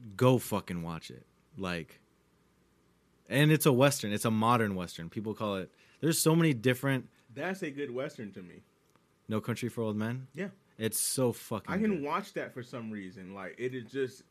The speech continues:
Speaker 2: captivating enough to where I'm like
Speaker 1: Because you know what it's about. It's
Speaker 2: And
Speaker 1: about
Speaker 2: Hateful Eight. I don't hate Hateful Eight either.
Speaker 1: It's, it's, No Country for Old Men is kind of what we were just talking about. Like, you brought up,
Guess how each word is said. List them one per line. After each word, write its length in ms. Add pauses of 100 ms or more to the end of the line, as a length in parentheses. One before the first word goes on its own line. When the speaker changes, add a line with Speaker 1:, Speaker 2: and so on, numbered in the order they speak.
Speaker 2:
captivating 680
enough 320
to 100
where 80
I'm 180
like 220
Speaker 1:
Because 320
you 60
know 120
what 140
it's 100
about. 280
It's 140
Speaker 2:
And 100
Speaker 1:
about 160
Speaker 2:
Hateful 280
Eight. 260
I 120
don't 160
hate 240
Hateful 340
Eight 180
either. 400 (140)
Speaker 1:
It's, 300
it's, 440 (440)
No 240
Country 260
for 120
Old 120
Men 180
is 120
kind 280
of 120
what 100
we 100
were 140
just 240
talking 320
about. 220
Like, 180
you 100
brought 200
up, 160